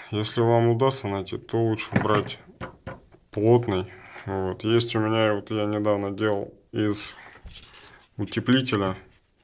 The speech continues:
Они лёгенькие, очень здорово обрабатываются, но они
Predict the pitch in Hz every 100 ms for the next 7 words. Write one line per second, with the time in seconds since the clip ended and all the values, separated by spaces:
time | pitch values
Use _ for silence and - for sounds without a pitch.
0 | _ - - - _ _ _ _ - 98
1 | 101 117 143 117 107 107 101 101 - 104
2 | 95 110 107 101 98 98 101 101 127 131
3 | 110 98 - 95 98 104 107 101 98 -
4 | - - - _ _ - 98 101 101